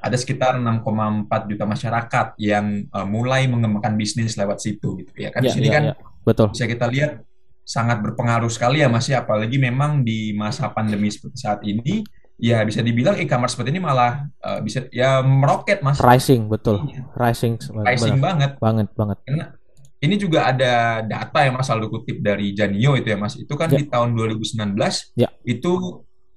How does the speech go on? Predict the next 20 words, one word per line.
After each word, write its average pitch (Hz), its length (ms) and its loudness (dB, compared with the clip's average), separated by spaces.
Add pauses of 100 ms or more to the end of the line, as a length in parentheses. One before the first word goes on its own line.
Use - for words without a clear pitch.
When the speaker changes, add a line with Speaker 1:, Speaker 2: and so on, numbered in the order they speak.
(100)
Speaker 1:
eh, 110 220 2
gross 143 240 2
market 139 320 0
value-nya 127 720 0
Indonesia 113 720 -2
itu 113 320 -2
dua 110 160 0
puluh 107 240 -4
satu 117 400 -4
miliar 104 320 -2
dolar, 110 320 2
Mas. - 320 -8 (160)
Speaker 2:
Oh. 110 240 6
Speaker 1:
Kalau 151 400 4
misalnya 135 320 0
kita 131 260 -2
Speaker 2:
Gede 110 60 0
banget. 104 160 4
Speaker 1:
bandingkan, 156 400 0
Mas, 110 240 -6